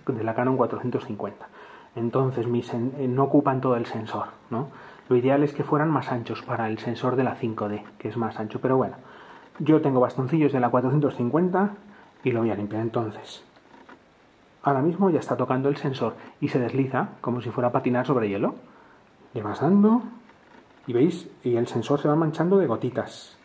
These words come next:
Gotitas de, del alcohol isopropílico, ¿vale?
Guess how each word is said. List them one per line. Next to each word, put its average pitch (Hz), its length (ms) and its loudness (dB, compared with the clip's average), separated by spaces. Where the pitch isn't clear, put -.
Gotitas 175 680 -2
de, 113 640 -2
del 113 140 -2
alcohol 113 360 2
isopropílico, 113 720 -2
¿vale? 151 280 -2